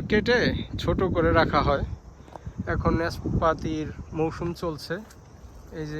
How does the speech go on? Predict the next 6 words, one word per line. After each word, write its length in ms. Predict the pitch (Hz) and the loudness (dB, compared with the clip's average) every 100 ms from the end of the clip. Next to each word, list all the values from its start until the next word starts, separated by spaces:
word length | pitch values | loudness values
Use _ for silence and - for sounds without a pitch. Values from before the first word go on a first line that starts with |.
| 151 | -6
নাশপাতি 520 | 156 - 160 151 156 147 147 151 - - - - | -6 -6 -8 -8 -8 -10 -12 -18 -20 -20 -20 -12
পেকেছে 440 | 185 180 160 - 190 - - - - - - - - - - - - - - - - - | -12 -8 -8 -8 -10 -12 -18 -18 -20 -20 -20 -20 -20 -20 -20 -18 -18 -18 -18 -18 -18 -10
দেখা 220 | 147 - 143 | -8 -6 -8
যায়। 160 | 151 208 - - - - - - - 156 | -8 -12 -16 -16 -16 -18 -20 -18 -4 -2
আর 80 | 147 156 | 0 -2
এই 120 | 151 | -2